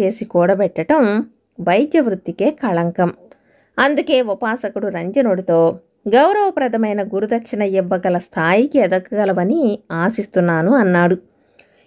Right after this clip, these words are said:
ఇక భంజనుడి విషయానికొస్తే అతను దుష్టుడు. ఎంతో పవిత్రమైన వైద్య వృత్తిని అతను భూత వైద్యానికి కుదువ పెట్టాడు.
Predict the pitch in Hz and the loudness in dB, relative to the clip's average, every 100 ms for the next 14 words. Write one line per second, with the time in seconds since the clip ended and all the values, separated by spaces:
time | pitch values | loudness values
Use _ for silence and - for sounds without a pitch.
0 | - 294 320 294 311 254 269 254 240 226 | 0 2 2 0 -2 0 0 2 0 -2
1 | 233 196 190 190 175 175 196 247 214 185 | -4 -4 -2 -2 -4 -4 -2 -2 -2 -2
2 | 214 226 160 - - 175 170 - _ _ | -2 -2 -4 -6 0 2 2 -2 _ _
3 | _ _ - 180 196 240 240 247 247 185 | _ _ -2 0 0 2 2 2 0 0
4 | 330 330 330 285 240 214 170 220 269 247 | 0 0 0 2 0 0 0 0 0 0
5 | 220 - 180 180 175 - _ - 190 202 | -2 -2 0 0 -2 -8 _ -8 -2 0
6 | 233 226 190 277 320 247 208 202 175 185 | 0 2 0 2 4 2 2 0 0 -2
7 | 285 - 190 180 226 226 - 190 196 | -4 -4 -4 -2 -2 -2 0 2 2